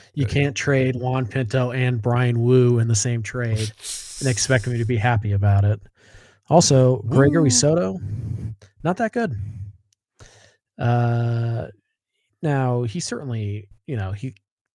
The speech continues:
Speaker 1: <sighs> he's a two-time All-Star. He has a career five point three base on ball per nine, and he's only striking out nine guys per nine. He's not that good. Like, no, he's overrated. His fips,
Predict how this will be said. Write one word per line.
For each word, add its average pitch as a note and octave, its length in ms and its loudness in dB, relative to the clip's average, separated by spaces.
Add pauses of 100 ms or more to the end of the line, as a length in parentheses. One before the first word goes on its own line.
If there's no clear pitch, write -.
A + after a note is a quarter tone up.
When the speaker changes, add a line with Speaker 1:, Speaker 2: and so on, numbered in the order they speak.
(680)
Speaker 1:
<sighs> - 40 -10 (1700)
he's D3 260 -2
a D#3 80 2
two-time D#3+ 480 -2
All-Star. D#3 600 -2 (420)
He - 100 -4
has D#3+ 120 0
a E3 40 2
career C#3 460 2
five B2 380 0
point B2 240 -6
three A2+ 180 -6
base G#2+ 260 -6
on G#2+ 100 -6
ball G#2 180 -2
per G#2 100 -8
nine, G2+ 320 -2
and B2 100 -4
he's B2 140 0
only C3 160 0
striking A#2 380 -4
out G#2+ 260 -6
nine A2 240 -2
guys G#2 460 -4 (320)
per B2 100 -4
nine. G#2 320 -8 (1040)
He's - 100 -12
not B3+ 120 0
that B3 140 2
good. C4 220 2 (300)
Like, C#3 320 2 (540)
no, G3+ 180 4
he's C#3+ 140 4
overrated. E3 580 4
His A2 160 2
fips, - 480 0